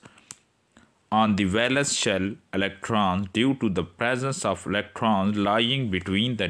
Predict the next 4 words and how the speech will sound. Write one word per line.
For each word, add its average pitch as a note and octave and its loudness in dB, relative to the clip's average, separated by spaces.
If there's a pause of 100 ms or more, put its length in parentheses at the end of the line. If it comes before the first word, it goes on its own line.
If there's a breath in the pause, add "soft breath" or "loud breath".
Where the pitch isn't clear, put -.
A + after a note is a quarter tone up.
nucleus A#2 0 (580 loud breath)
and G2 0
valence G2+ -2 (220)
shell। - -2